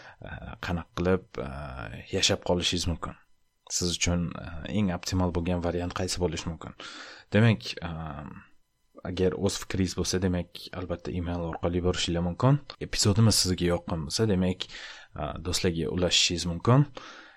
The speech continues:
Va, a, aytib o'tganimdek, keyingi epizodimizni keyingi qismida insoniyat qaysi planetalarga ko'chib o'tishi yoki, a,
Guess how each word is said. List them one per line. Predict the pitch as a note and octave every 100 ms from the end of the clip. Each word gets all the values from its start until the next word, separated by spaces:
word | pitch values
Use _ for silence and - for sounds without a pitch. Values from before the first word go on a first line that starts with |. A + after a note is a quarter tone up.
| _ - - _ _ _
Va, | F#2+ A2+ E2 C2+ - -
a, | - E2 D#2+ D#2
aytib | C#2 F2 A2
o'tganimdek, | G2+ - F#2 F2+ A2+ B2 A#2
keyingi | F#2+ F#2 F#2 G#2 E2+ - - -
epizodimizni | - - - F2 E2+ E2+ - E2+ C#2+
keyingi | - F2 F#2 F#2 G2
qismida | - - D#2+ E2+ B2+ C3 - - - -
insoniyat | F2+ - D#2+ E2+ -
qaysi | F2+ -
planetalarga | - F2 F#2 F2 E2 D#2+ F2 E2+
ko'chib | - - - E2+
o'tishi | - - G#2+
yoki, | G#2 E2 - A2+ A2 - - - -
a, | -